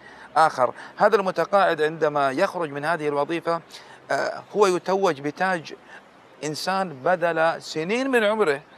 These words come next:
وقدم لهذا الوطن وقدم لهذا الدين وقدم للأجيال.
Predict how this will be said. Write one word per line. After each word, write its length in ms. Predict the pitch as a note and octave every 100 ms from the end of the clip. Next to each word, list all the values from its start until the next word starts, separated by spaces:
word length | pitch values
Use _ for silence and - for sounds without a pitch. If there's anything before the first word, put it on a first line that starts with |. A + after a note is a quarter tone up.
| - -
وقدم 580 | F3 - F#3+ E3+ G3 F3+
لهذا 340 | E3 F3+ F3
الوطن 420 | E3+ G3+ - C#3
وقدم 560 | A#2 C3 E3 E3+ D#3 F3+
لهذا 380 | E3+ E3 F3+ E3
الدين 420 | D#3 G3 G3 C3+
وقدم 580 | B2 - G3 E3 E3+ E3
للأجيال. 580 | E3 D#3 D3+ F#3+ D#3+